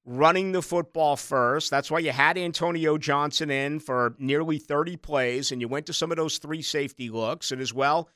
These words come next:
he played an awful lot just at nickel. I, I wanna say Trey Herndon only got seven snaps,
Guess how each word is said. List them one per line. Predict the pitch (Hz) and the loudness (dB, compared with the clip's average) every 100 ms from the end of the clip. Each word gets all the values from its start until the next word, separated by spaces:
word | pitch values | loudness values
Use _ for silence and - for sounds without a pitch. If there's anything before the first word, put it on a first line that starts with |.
| _ _ - | _ _ -12
he | 151 | -10
played | 156 160 170 | -2 2 4
an | 160 | 6
awful | 160 160 165 | 4 4 2
lot | 156 156 156 _ _ | 4 4 2 _ _
just | 139 165 165 - - _ _ _ _ - - - - | -4 -2 -2 -4 -10 _ _ _ _ -20 -20 -20 0
at | 226 156 | 4 4
nickel. | 127 165 247 156 135 165 | 2 0 2 0 -2 -2
I, | 120 127 | -2 0
I | 139 | 0
wanna | 156 | -2
say | - 151 | -2 -4
Trey | - 175 | -2 -2
Herndon | 147 156 180 165 | 0 -2 -2 -4
only | 143 143 | -4 -4
got | 135 127 - | -2 -2 0
seven | - 156 151 | 0 0 -2
snaps, | - 147 151 165 147 - | -6 -4 -2 -2 -6 -12